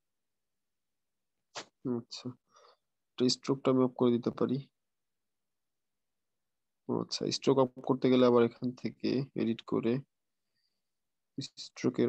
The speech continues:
অপাসিটিটা কমিয়ে দিতে হবে। এখন ঠিক আছে।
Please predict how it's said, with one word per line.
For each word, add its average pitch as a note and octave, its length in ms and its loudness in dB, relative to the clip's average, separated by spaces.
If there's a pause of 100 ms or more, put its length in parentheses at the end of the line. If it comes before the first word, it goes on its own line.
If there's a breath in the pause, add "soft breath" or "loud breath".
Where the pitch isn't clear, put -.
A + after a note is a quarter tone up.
(100)
অপাসিটিটা B2 640 0
কমিয়ে A2+ 320 2
দিতে A2 200 -4
হবে। A2 180 0 (3500)
এখন B2+ 240 -8
ঠিক A2 220 -2
আছে। F#2+ 200 -6